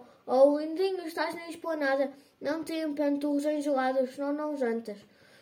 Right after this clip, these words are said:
Tudo recomendações sensatas a que o meu primo Arlindo, o Lindinho, presta atenção devida. O Arlindo sempre foi um rapazinho atilado e obediente, o que só lhe fica bem. Tem um único defeito,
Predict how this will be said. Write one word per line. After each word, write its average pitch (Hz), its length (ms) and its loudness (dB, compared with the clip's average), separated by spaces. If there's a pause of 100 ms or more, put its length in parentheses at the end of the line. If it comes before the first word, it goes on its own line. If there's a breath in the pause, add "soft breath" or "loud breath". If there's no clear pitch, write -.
(120)
Tudo 403 220 6
recomendações 320 680 -2
sensatas 254 680 -6 (460 loud breath)
a 320 220 2
que 254 340 -4 (160 loud breath)
o 320 140 -4
meu 330 220 0
primo 277 520 -2 (140)
Arlindo, 269 480 6
o 330 140 -2
Lindinho, 285 460 -2
presta 302 380 0
atenção 285 580 -2
devida. 214 500 -4 (240 loud breath)
O 415 180 6
Arlindo 277 400 2
sempre 320 300 -8
foi 269 180 2
um 294 80 -2
rapazinho 285 480 -2
atilado 262 580 -2
e 294 120 -2
obediente, 285 720 -4 (420 loud breath)
o 330 200 2
que 339 180 -6
só 320 220 0
lhe 294 200 0
fica 294 420 -2
bem. - 260 -16 (580 loud breath)
Tem 415 240 6
um 403 60 0
único 403 260 0
defeito, 302 600 -8